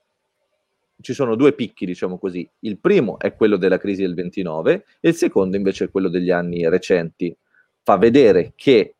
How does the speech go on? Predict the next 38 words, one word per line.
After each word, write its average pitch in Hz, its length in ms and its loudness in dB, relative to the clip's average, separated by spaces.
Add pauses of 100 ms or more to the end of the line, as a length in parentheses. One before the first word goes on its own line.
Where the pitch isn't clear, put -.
eh, 87 280 -4
è 110 100 0
aumentato 107 880 -2
il 110 140 -2
reddito 101 560 -2
della 95 600 0
popolazione, 98 880 -6
della 98 160 -2
parte 139 200 -4
della 101 180 -4
popolazione 95 420 -6
più 95 140 -8
ricca, 92 260 -6
del 107 160 -2
famoso 98 640 -4 (760)
one 110 220 0
percent, 101 720 0
dell'uno 107 380 0
per - 180 -2
cento, 104 680 -4 (800)
e 117 80 -6
che 127 160 -2
quindi 117 600 0 (420)
ci - 180 -8
sono 120 400 2
questi 110 400 -4
picchi - 360 -10
di 101 100 -2
ricchezza 113 380 -4
per 127 120 -2
l'un 196 160 -4
per 359 160 -4
cento 110 400 -2
nelle 170 200 0
fasi 113 300 0
di 117 140 -4
crisi 104 240 -2
economica. 98 640 -4